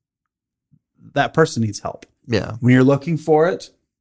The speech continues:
Speaker 1: there's plenty of opportunities to do kind things and help people out.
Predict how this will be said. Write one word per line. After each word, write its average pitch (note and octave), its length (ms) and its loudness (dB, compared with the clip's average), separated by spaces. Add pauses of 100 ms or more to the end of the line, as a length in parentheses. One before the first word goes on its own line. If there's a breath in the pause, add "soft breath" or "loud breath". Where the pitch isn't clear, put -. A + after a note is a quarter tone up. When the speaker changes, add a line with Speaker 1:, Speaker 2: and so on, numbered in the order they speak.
Speaker 1:
there's A#2+ 220 -6
plenty C#3 360 2
of B2+ 120 4
opportunities G#2+ 560 -4
to G2+ 140 -14
do G#2 120 -6
kind G2 320 -8
things F#2 240 -12
and E2+ 80 -18
help E2+ 160 -16
people - 260 -16
out. - 160 -20